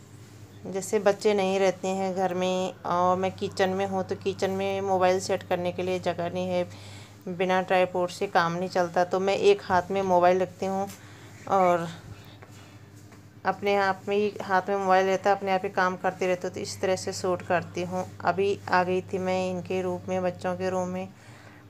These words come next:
तो यहाँ पे बेडशीट वगैरह तो सेट कर ली थी प्राप्ति ने। और ये बैग, वाटर बॉटल, पानी का जग, जो भी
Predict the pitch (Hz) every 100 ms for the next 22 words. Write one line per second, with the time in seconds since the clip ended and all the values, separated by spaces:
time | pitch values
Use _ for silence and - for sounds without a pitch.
0 | - - - 190 180 180 180 185 180 190
1 | 196 185 185 180 - 190 190 180 185 185
2 | 185 196 - 185 - 190 175 175 175 196
3 | 190 175 165 - 190 196 208 - - -
4 | - - - - - - - 190 175 170
5 | 170 170 165 156 175 170 170 - - -
6 | - - - 202 180 170 175 165 170 165
7 | 165 160 165 175 165 170 170 170 165 165
8 | 165 170 165 175 175